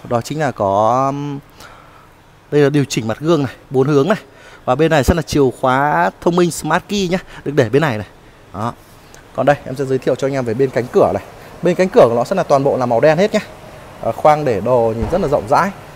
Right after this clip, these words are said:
Còn đằng này sẽ là có các cái nút bấm như sau. Còn đây là, đây là khóa kính này. À, lên xuống kính cho cả bốn cánh cửa này. Riêng ghế lái sẽ có là tự động lên và xuống,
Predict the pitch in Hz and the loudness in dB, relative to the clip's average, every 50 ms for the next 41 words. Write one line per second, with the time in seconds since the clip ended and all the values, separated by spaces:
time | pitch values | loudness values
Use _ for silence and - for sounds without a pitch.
0 | - - - - 135 135 135 143 139 131 127 - - 165 156 - 135 135 135 156 | -20 -8 -4 -2 0 0 2 0 -2 -2 -4 -2 -4 -4 -2 0 -2 0 0 -2
1 | 165 - 180 175 180 160 147 123 131 151 156 - - 165 160 - - - - - | -4 -2 -2 -2 -2 -2 -2 -4 -2 -4 -6 -6 -6 -8 -8 -10 -14 -20 -20 -20
2 | - - - - - - - - - - - - 131 131 139 147 139 135 127 120 | -20 -20 -20 -20 -20 -20 -20 -20 -20 -16 -10 -6 -2 0 2 2 2 2 0 -2
3 | 110 110 110 107 107 107 107 113 123 135 131 131 - 135 127 127 - 151 139 143 | -2 -2 -2 0 0 0 0 0 0 -2 -2 0 2 2 2 4 4 2 2 4
4 | 196 202 - - - - - - - - - - - - 110 113 113 113 113 120 | 2 0 0 -4 -14 -20 -20 -20 -20 -20 -20 -14 -8 -4 -2 -2 0 0 2 2
5 | 147 156 147 - 156 143 147 160 - - - - - - 147 147 156 185 190 180 | 2 2 2 2 0 0 0 0 -4 -12 -20 -18 -2 0 0 2 2 2 4 4
6 | 160 123 123 120 127 143 165 165 202 185 120 101 101 101 - - - - - - | 4 4 4 0 0 -2 0 4 4 6 6 6 2 -2 -6 -12 -16 -16 -16 -10
7 | - 165 196 214 185 170 180 170 165 147 139 165 180 - 226 196 180 175 - - | 2 4 6 6 6 6 4 4 4 4 4 2 0 0 0 0 0 0 2 4
8 | 156 131 123 131 151 175 165 147 135 131 127 127 123 120 120 - - 180 175 - | 4 6 6 6 4 2 2 2 2 2 2 2 2 2 2 4 6 6 6 6
9 | - 143 165 180 165 151 135 - - 139 127 143 | 4 2 2 2 2 0 -2 -2 -2 -2 -2 -2